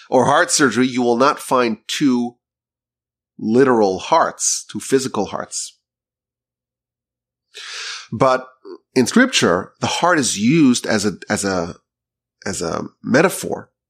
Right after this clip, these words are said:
for someone's desire, what they deeply want.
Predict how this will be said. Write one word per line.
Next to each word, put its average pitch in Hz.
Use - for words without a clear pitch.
for -
someone's 117
desire, 95
what 82
they 87
deeply 139
want. 78